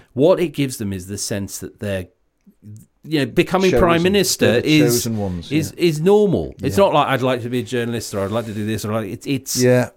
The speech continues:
Speaker 1: "I wanna be prime minister."
Speaker 2: Didn't get much of that at Hugh Bird College in Bootlock, I promise you.
Speaker 1: Yet.
Speaker 2: But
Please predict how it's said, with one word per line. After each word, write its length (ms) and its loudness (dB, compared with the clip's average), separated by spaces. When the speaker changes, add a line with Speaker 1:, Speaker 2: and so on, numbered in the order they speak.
Speaker 1:
"I 80 4
wanna 180 4
be 120 0
prime 260 0
minister." 500 -4
Speaker 2:
Didn't 200 -4
get 140 0
much 200 -2
of 60 2
that 140 0
at 80 -8
Hugh 240 -4
Bird 280 -6
College 340 -4
in 100 -4
Bootlock, 440 -6
I 160 -6
promise 360 -2
you. 100 -4
Speaker 1:
Yet. 560 -4
Speaker 2:
But 200 2